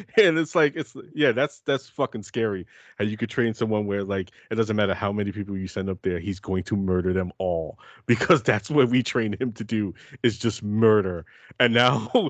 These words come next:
<laughs> he's, he's, he's, he's crazy and he's loose and, <laughs> like, <laughs> what, there's nothing y'all can fucking do about it, you know.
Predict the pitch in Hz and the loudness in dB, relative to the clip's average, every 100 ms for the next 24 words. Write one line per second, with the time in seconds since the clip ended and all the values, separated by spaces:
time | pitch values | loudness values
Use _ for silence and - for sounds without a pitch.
0 | - - - 240 160 - 196 - 240 185 | -6 -10 0 0 0 -4 -18 0 2 2
1 | - - - 165 131 151 143 117 131 - | -4 -14 -4 -4 -4 -4 -4 -4 -10 2
2 | 175 196 185 202 175 147 123 120 160 196 | 6 6 6 4 4 2 -2 0 0 0
3 | 185 - 151 139 143 180 143 135 - - | -2 0 0 0 -6 2 2 2 -2 -20
4 | 202 190 - 247 185 202 170 - 170 - | -20 -20 -2 2 2 2 -2 0 -2 0
5 | 170 151 170 - 170 160 160 151 - 156 | 0 4 2 2 -2 -2 2 0 0 -6
6 | 160 - - 143 139 120 104 101 98 92 | -6 -6 -14 -6 -2 -2 -4 -12 -10 -10
7 | 98 _ 165 196 220 208 - 156 147 135 | -14 _ _ -20 -18 -16 -6 -2 0 -2